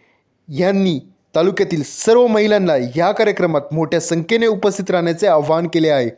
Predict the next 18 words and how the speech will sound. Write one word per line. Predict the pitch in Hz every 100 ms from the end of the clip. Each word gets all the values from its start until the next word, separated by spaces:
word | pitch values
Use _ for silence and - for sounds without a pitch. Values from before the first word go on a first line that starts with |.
| _ _ _ _ _
महिलांसाठी | 151 175 202 233 226 240 233
हा | 185
कार्यक्रम | 196 185 180 165 156 - _ _ _
खास | - 214 226 -
साजरा | 170 165 202
करण्यात | 196 180 180
येत | 180 175
असून | 180 165 143 - _ _ _
महिलांना | 143 160 175 214 226 226
एकत्र | 175 208 185
येण्याची | 202 175 156 139
आणि | 143 151
आनंद | 143 165 196
साजरा | 208 208 175 170 180
करण्याची | 180 170 165 175
संधी | - 165 170
मिळणार | 175 165 156 139
आहे. | 120